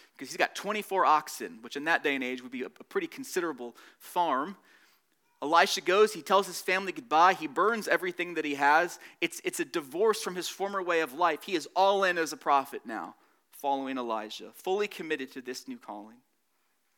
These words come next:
I think this is such a good story. Uh, it's such a powerful p-, picture that we, we've, we've been given here. And so as we wrap up, I wanna just conclude with a couple of thoughts for us to keep thinking through. What do Elijah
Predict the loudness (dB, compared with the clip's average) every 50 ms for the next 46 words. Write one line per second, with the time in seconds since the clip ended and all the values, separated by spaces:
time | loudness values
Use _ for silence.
0 | _ _ _ _ _ _ _ _ _ _ _ _ _ _ _ _ _ _ _ _
1 | _ _ _ _ _ _ _ _ _ _ _ _ _ _ -4 0 0 0 0 -2
2 | -10 -10 -10 -8 -8 -8 -8 -8 -14 -16 -12 -12 -12 -12 _ -20 -20 _ _ -18
3 | -16 -10 -8 -8 -8 -8 -8 -10 -14 -18 _ _ _ _ _ _ _ _ _ _
4 | _ _ _ _ _ _ _ _ _ _ _ _ _ -8 -8 -6 -6 -6 -6 -8
5 | -6 -6 -8 -6 -2 0 2 2 2 2 0 -4 -8 -10 -10 -10 _ _ _ -20
6 | -20 -20 _ -8 -8 -6 -6 -6 -6 -6 -6 -6 -6 -6 -8 -6 -10 -10 -10 -14
7 | -14 -12 -10 -10 -8 -8 -10 -10 -8 -10 -8 -8 -8 -10 -8 -6 -6 -6 -8 -10
8 | -16 -20 -14 -12 -10 -4 -2 -2 -2 -2 -2 -6 -2 4 6 6 6 6 6 4
9 | 2 4 4 0 0 2 2 0 0 -2 -4 -10 -10 -10 -12 -12 -8 -6 -8 -8
10 | -6 -10 -12 -8 -2 -2 -2 0 0 -2 -2 -4 -4 0 4 6 6 6 4 0
11 | -10 -16 -12 -10 -10 -10 -10 -12 -14 -12 -12 -14 -14 -10 -10 -10 -8 -6 -6 -8
12 | -8 -8 -10 -8 -6 -6 -2 -2 -4 -2 -2 -2 -2 0 2 4 4 4 4 2
13 | -2 -4 -4 -4 -6